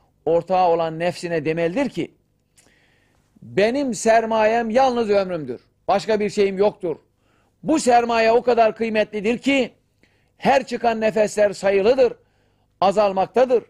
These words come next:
Ömür bitince ticare sona erer. Ticarete sarılalım ki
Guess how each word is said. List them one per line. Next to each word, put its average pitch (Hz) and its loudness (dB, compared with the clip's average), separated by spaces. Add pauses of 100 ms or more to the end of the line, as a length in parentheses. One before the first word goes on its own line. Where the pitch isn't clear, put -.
(540)
Ömür 226 0
bitince 220 -2
ticare 196 0
sona 180 -2
erer. 240 2 (640)
Ticarete 208 0
sarılalım 196 0
ki 233 -2